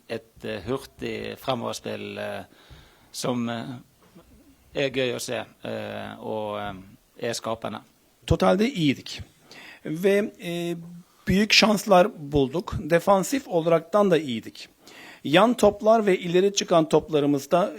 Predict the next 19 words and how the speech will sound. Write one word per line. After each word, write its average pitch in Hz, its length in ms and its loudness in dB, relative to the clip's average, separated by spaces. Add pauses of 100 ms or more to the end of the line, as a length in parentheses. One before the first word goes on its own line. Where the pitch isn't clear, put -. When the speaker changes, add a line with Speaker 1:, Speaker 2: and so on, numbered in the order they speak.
Speaker 2:
e, 143 220 -4
başarı 165 360 2
kaydettiğimizi 143 640 -2
düşünüyorum. 143 460 0 (360)
Tabii 214 240 4
ki 160 240 0
bazı 190 340 4
defansif 180 640 0
konularda 147 720 2
biraz 160 320 4
daha 175 120 6
çalışmamız 160 720 -2 (160)
gerekiyor. 117 640 -2 (240)
Ama 156 200 4
genelde 147 640 0
takımımız 151 640 -2
tamam, 147 400 0
e, 127 300 -2
toplamda 151 540 0